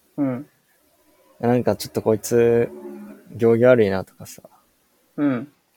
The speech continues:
Speaker 2: モラルないなとかってさ、
Speaker 1: うん。
Speaker 2: 思う、と思うやん。見たら。
Speaker 1: まあ、そのヤンキーみたいって言ってたしな。
Speaker 2: そう。でも、なんかな、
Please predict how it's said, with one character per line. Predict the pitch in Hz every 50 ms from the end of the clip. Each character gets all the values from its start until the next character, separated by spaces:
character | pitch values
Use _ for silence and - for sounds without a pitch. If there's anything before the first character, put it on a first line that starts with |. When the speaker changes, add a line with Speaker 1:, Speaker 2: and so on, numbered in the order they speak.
| _ _ _ - - _ _ _ -
Speaker 2:
モ | - 107 113 127
ラ | 123 110 101
ル | 101
な | 98 104 101
い | 104
な | 107 107 104
と | - -
か | - - -
っ | - _
て | _ -
さ、 | - - - - - _ _ _ _ _ _ _ _ _ -
Speaker 1:
う | 147
ん。 | 139 131 117 117 143 - _ _ _ _ _ _ _ _ _ _ _ _ _
Speaker 2:
思 | - 107 113 127 131 127 127 123 123 123 120
う、 | 120 - _ _ _ _ _ _ _ _ _ _ _ _
と | - 101 107
思 | 113 123 120 120
う | 107
や | - 110
ん。 | - _ _ _ _ _ _ _ _ _ _ _ _ _ _ _
見 | - 113 -
た | - -
ら。 | - - - _ _ _ _ _ _ _ _ _ _ _ _ _ _ _ _ _ _ _ _ -
Speaker 1:
ま | - 160 151 135
あ、 |
そ | 131 151
の | 139
ヤ | 135 139
ン | 143
キ | 143 - 151
ー | 143
み | 135 131
た | - 107
い |
っ | -
て | - -
言 | 120
っ | -
て | - -
た | - -
し | - -
な。 | - - - - _ _ _ _ _ _ _ _ _
Speaker 2:
そ | _ - - - - _ _ _ _ _ _ _ _ _ _ _ _ -
う。 | - 117
で | 113
も、 | 107 110 120 - - _ _ _ _ _ _ _ _ _ _ _ _ _ _
な | - 120 139 180
ん | 208 202
か | - - -
な、 | - - - - - -